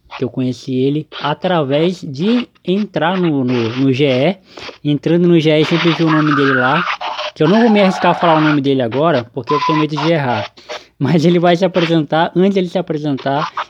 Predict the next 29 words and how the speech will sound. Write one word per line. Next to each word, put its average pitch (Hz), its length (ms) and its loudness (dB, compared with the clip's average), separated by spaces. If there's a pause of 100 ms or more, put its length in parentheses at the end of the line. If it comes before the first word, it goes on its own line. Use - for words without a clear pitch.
eu 135 80 -2
quero 151 180 -2
falar 151 240 -2
pra 151 160 -2
galera 131 380 -2
que 135 240 -6
tá 139 180 -4
acompanhando, 131 600 -4
que - 80 -6
acompanhou 165 480 -2
os 175 100 -2
últimos 151 300 -2
episódios 123 520 -2
do 120 140 -6
Plataforma, 123 720 -4 (760)
é, 127 360 -2
a 143 120 -2
gente 156 160 0
tá 180 140 0
sem 185 240 2
edição 175 520 2
no 139 120 2
momento, 127 500 -2
porque 143 580 -2
o 131 140 -2
computador 151 480 -4
do 170 80 2
nosso 165 240 0
editor 151 560 0